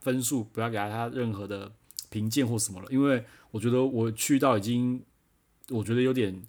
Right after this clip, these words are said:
可能是有点特权餐，我不确定，我不知道，对。那我觉得特权餐，我就是之前说了嘛，呃，你熟客，呃，吃特-，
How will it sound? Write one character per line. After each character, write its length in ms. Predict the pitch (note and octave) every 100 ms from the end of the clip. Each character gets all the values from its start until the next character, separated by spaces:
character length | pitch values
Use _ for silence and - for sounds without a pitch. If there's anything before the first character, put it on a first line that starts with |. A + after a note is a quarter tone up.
| _
可 160 | - A#2+
能 140 | B2+
是 120 | C#3 D3
有 80 |
点 160 | B2+ G#2+
特 180 | A#2 A2+
权 220 | G2+ G2
餐， 180 | G#2 A2
我 100 | G2
不 200 | - G#2+
确 180 | - A2+
定， 160 | A2+
我 60 | G2
不 200 | - G#2
知 140 | - -
道， 340 | G2+ F2 A2
对。 280 | - G2+ - _ _ -
那 300 | C3 A2+ A2+ _ _
我 100 | B2
觉 80 | A2+
得 160 | C#3+ D3
特 280 | - -
权 120 | D3 A#2+
餐， 160 | C3+
我 100 | A2+
就 100 | A2
是 60 | D3
之 120 | C#3
前 100 | A#2
说 180 | A2+ B2
了 60 |
嘛， 200 | G#2+ G2 - - - - - - -
呃， 220 | B2+ A#2 A2
你 120 | A2
熟 260 | - C3+
客， 540 | C#3+ E3+ D3 B2 G#2 - _ _ _ _ _ _ -
呃， 220 | A2+ G2 G2
吃 320 | - C#3 C#3+
特-， 380 | C#3 C#3+ G#2+